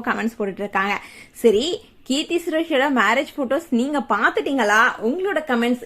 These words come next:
என்ன அப்படின்றத எங்களோட ஷேர் பண்ணுங்க. தொடர்ந்து அப்டேட்ஸ் பார்க்கணும் அப்படின்னா லைக்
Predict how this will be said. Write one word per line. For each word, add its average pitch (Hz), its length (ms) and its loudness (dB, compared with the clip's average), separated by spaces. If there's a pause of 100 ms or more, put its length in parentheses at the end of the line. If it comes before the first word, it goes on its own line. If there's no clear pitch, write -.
(100)
என்ன 254 140 2 (100)
அப்படின்றத 208 420 -2
எங்களோட 208 340 -2
ஷேர் 202 240 -10
பண்ணுங்க. 208 260 -4 (520)
தொடர்ந்து 349 420 4
அப்டேட்ஸ் 269 420 -2
பார்க்கணும் 277 440 2
அப்படின்னா 240 300 4 (180)
லைக் 220 200 0